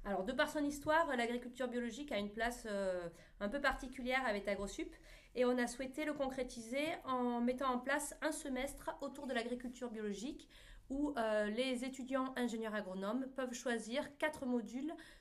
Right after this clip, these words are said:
sur cette thématique-là et aborder de façon transversale l'agriculture biologique. Euh, ça s'appelle le fil vert.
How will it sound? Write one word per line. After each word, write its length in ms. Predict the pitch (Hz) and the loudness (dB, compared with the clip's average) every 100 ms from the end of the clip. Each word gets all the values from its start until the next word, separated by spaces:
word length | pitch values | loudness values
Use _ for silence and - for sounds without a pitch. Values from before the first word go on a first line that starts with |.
| - | -8
sur 200 | - 302 | -2 0
cette 180 | 262 | 0
thématique-là 800 | 262 247 240 - - 214 208 240 | 0 0 0 -4 -4 -2 0 0
et 100 | 233 | 0
aborder 380 | 226 214 226 233 | 0 0 -2 -2
de 140 | 262 220 | -4 -2
façon 400 | 214 208 214 208 | -4 -4 -8 -6
transversale 640 | - 247 214 208 247 240 | -2 0 0 -2 -2 0
l'agriculture 520 | 220 220 214 202 208 | 0 -4 -8 -10 -8
biologique. 560 | 190 185 180 170 196 - - - - - | -6 -6 -6 -8 -12 -18 -20 -20 -20 -12
Euh, 180 | 180 165 | -8 -8
ça 100 | 165 | -6
s'appelle 280 | 190 190 233 | -6 -2 0
le 80 | 214 | -2
fil 180 | 208 | -4
vert. 220 | 165 139 | -6 -8